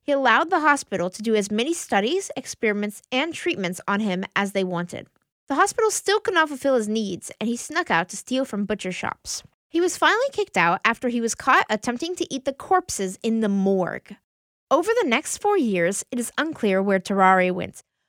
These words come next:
but in seventeen ninety-eight, he showed up to the hospital again, gravely ill.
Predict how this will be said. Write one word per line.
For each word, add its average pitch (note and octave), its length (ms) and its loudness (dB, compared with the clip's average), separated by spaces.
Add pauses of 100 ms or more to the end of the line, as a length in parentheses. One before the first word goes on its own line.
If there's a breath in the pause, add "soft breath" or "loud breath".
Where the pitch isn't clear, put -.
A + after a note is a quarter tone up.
(160)
but B3+ 100 0
in B3 80 -2
seventeen F4 580 -4
ninety-eight, G#3+ 720 -4 (160 soft breath)
he C#4 160 -4
showed E4 260 4
up G4 120 0
to C#4+ 100 -2
the A3+ 100 0
hospital G3+ 440 0
again, - 340 -10 (340 soft breath)
gravely G#3 520 4
ill. - 300 -4